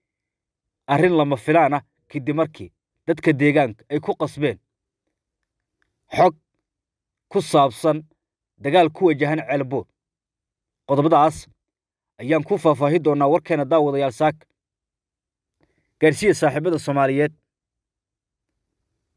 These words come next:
Waa Khamiis, laba iyo labaatanka bisha Agoosto, labada kun iyo afar iyo labaatanka. Soo dhawaada. Qodobkeenna koowaad ayaan ku bilaabaya. Ma dhab baa warka sheegaya?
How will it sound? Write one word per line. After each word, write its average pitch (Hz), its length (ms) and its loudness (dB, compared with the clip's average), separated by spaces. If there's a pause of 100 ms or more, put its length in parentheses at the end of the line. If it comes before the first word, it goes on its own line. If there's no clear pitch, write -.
(140)
Waa 156 180 4
Khamiis, 151 560 -4 (400)
laba 131 160 0
iyo 165 80 6
labaatanka 147 480 -2
bisha 156 260 -4
Agoosto, 151 500 -6 (600)
labada 143 380 2
kun 156 320 -4 (560)
iyo 156 220 2
afar 156 400 -2 (100)
iyo 156 140 2
labaatanka. 135 560 -2
Soo 180 200 0
dhawaada. 143 340 0 (880)
Qodobkeenna 165 520 2
koowaad 143 460 0 (640)
ayaan 156 380 2 (420)
ku 175 100 -6
bilaabaya. 139 500 -4 (1900)
Ma 151 100 0
dhab 202 160 2
baa 202 100 4
warka 180 260 0
sheegaya? 127 440 -4